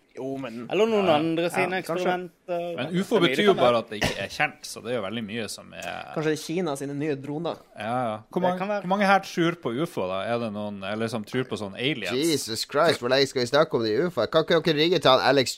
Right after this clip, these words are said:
Speaker 4: Jones og så være med
Speaker 2: <laughs> Ja.
Speaker 4: på Infowars i stedet
Speaker 2: Vi må ha
Speaker 4: for,
Speaker 2: Gry
Speaker 4: eh,
Speaker 2: Annike Jarlum med her neste,
Speaker 3: Oh.
Speaker 2: neste gang, så
Speaker 1: I
Speaker 2: kan
Speaker 1: want
Speaker 2: vi
Speaker 1: to
Speaker 2: snakke om
Speaker 1: believe.
Speaker 2: det.
Speaker 3: Ja, ok. Nei, men Jon Cato vil ikke svare på om han tror på ufo. Det er
Speaker 4: Jeg, jeg var, jeg drev med fo-, mitt fotoapparat når jeg var tolv år gammel, arvet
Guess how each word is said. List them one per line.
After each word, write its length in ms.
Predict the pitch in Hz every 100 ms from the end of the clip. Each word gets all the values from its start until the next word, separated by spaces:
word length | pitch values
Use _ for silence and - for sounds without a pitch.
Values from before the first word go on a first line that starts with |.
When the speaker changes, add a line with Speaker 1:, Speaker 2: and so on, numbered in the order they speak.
| 156
Speaker 4:
Jones 400 | 202 190 113 -
og 100 | 107
så 140 | 131 127
være 240 | 127 123
med 100 | 135
Speaker 2:
<laughs> 60 | 143
Ja. 140 | 156
Speaker 4:
på 80 | 117
Infowars 840 | 107 185 202 - 95 107 104 - 104
i 40 |
stedet 260 | - 123 160
Speaker 2:
Vi 40 |
må 60 | 208
ha 140 | 220
Speaker 4:
for, 80 | 208
Speaker 2:
Gry 160 | 185 208
Speaker 4:
eh, 100 | 196
Speaker 2:
Annike 280 | 208 190 180
Jarlum 400 | 165 180 180 240 220
med 180 | 151
her 180 | 147 139
neste, 280 | 131 127 -
Speaker 3:
Oh. 480 | 135 139 185 180 165
Speaker 2:
neste 260 | 156 151
gang, 220 | 147 139 127
så 100 | 123
Speaker 1:
I 20 | 139
Speaker 2:
kan 80 |
Speaker 1:
want 120 | 156 165
Speaker 2:
vi 60 |
Speaker 1:
to 80 | -
Speaker 2:
snakke 100 | 139
om 40 | 151
Speaker 1:
believe. 300 | - 170 -
Speaker 2:
det. 80 | - _ _ _ -
Speaker 3:
Ja, 120 | 98
ok. 120 | 101 - 120 117
Nei, 140 | 113 185
men 180 | 202 190 - -
Jon 160 | 165
Cato 320 | 160 185 185 208
vil 120 | 185 185
ikke 100 | 180
svare 480 | - 156 170 190 202
på 320 | 196 202 208
om 100 | 143 135
han 200 | 139 135
tror 280 | 143 143 147
på 120 | 139 143
ufo. 380 | 151 160 165 147
Det 100 | 87
er 140 | 67 82
Speaker 4:
Jeg, 300 | 127 180 135
jeg 180 | 156 185
var, 500 | 185 180 175 160 147
jeg 100 | 175
drev 240 | 185 175
med 200 | 160 147
fo-, 160 | - 117
mitt 260 | 113 151 -
fotoapparat 800 | - 156 170 185 180 170 135 -
når 100 | 101
jeg 100 | 101
var 120 | 107
tolv 280 | 110 127 123
år 160 | 120 120
gammel, 240 | 92 90
arvet 380 | 62 78 101 110